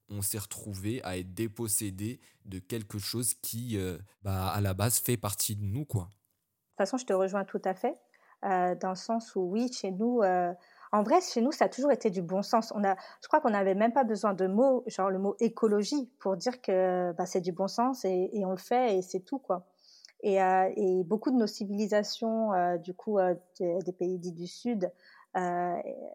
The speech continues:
Speaker 2: à l'époque précoloniale, euh, en fait, on était des civilisations qui étaient ancrées à la nature, qui étaient ancrées, euh, au vivant. Euh, beaucoup, euh, même de civilisations, euh,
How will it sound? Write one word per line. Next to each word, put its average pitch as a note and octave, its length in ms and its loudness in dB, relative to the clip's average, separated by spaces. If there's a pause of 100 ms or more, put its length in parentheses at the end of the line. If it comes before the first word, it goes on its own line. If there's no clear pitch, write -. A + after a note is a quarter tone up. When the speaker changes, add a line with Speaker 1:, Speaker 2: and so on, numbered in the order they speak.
(140)
Speaker 2:
à G#3 120 -2
l'époque F#3 500 0
précoloniale, G#3 840 0 (400)
euh, F3+ 400 2 (100)
en G3+ 100 -2
fait, D#4 200 2
on G#3 80 0
était G3 180 -4
des F#3+ 120 2
civilisations G3+ 520 -2
qui B3 140 -4
étaient F#3 260 -2
ancrées A3+ 340 2
à A#3+ 100 6
la F#3+ 120 0
nature, F#3 420 -4 (120)
qui - 140 0
étaient G#3+ 340 0
ancrées, B3+ 560 2
euh, F#3+ 240 2
au G3+ 100 2
vivant. A#3+ 480 0 (460)
Euh, F#3+ 320 4
beaucoup, A3+ 420 0
euh, A#3 100 8
même A3+ 220 4
de G#3 80 -2
civilisations, G3+ 840 -2
euh, G3 80 0